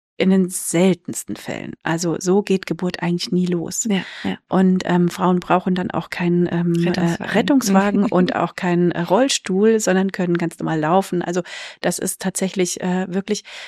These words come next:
Speaker 1: das muss man sich so vorstellen, das ist halt ein Blockbuster. Es muss halt irgendwie was Aufregendes passieren, damit es im Fernsehen,
Speaker 2: Ja.
Speaker 1: ähm,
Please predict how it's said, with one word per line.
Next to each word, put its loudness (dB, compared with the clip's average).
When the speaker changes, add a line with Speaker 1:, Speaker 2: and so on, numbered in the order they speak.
Speaker 1:
das -12
muss -4
man 4
sich -2
so 0
vorstellen, 0
das 0
ist -4
halt -4
ein 4
Blockbuster. -6
Es -6
muss 0
halt -2
irgendwie 2
was 0
Aufregendes 0
passieren, 2
damit 2
es -2
im 0
Fernsehen, 2
Speaker 2:
Ja. 4
Speaker 1:
ähm, 2